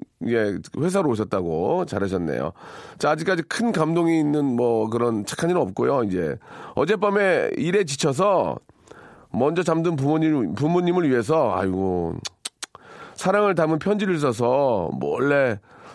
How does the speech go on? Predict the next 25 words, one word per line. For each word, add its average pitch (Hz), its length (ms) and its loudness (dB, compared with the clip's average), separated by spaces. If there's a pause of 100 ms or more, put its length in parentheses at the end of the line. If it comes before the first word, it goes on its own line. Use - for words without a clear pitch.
(220)
아빠 131 320 0
담뱃갑에 127 840 0
그리고 120 260 0
엄마 139 260 0
주머니에 131 400 0
넣어뒀어요. 107 1120 0 (600)
"엄마는 156 500 2
이미 139 200 2
발견하셨는데 139 760 -2
아빠는 131 400 -2
모르겠네요." 95 1040 -2
라고 87 180 -4
하셨고, 101 760 -2 (520)
예, 107 300 2
"전 151 260 0
매일 147 200 0
지각을 170 340 0
합니다. 113 580 0
지각을 139 360 -4
하면 147 300 0
벌금을 143 380 0
내기 135 160 -2
때문이죠. 104 720 -2
벌금이 135 360 0
모이면 127 680 0